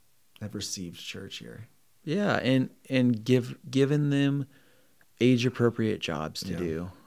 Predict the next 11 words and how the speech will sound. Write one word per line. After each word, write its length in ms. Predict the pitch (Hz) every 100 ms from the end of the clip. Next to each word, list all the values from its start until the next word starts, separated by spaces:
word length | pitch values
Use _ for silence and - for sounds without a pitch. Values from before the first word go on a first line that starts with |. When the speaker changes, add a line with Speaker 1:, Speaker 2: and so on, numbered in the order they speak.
| - -
Speaker 2:
And, 360 | 98 98 95
uh, 300 | 92 87 82 95 _ _ _ _ - -
I 40 |
shouldn't 240 | 110 139 117
have 80 |
said 160 | - 92
that 100 | 95
about 140 | 85 -
Kale. 240 | 123 120
Kale 480 | - - 131 123 - _ _ _ _ _ _ _ -
has 180 | 107